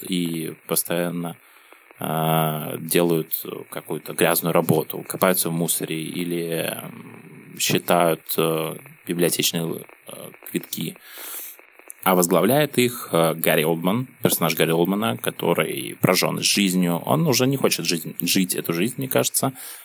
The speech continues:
Он просто пьет виски и отчитывает, э, двухэтажным матом своих сотрудников. Но все меняется, когда они все оказываются в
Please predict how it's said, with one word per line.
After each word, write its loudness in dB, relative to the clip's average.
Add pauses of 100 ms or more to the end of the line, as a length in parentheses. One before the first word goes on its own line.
(120)
Он 4
просто 4
пьет 4
виски 0 (200)
и 2
отчитывает, 2
э, -2 (880)
двухэтажным 2
матом 0 (200)
своих -4
сотрудников. -4 (2000)
Но 6
все 4
меняется, 4
когда 0 (1300)
они 4
все 2
оказываются 2
в -2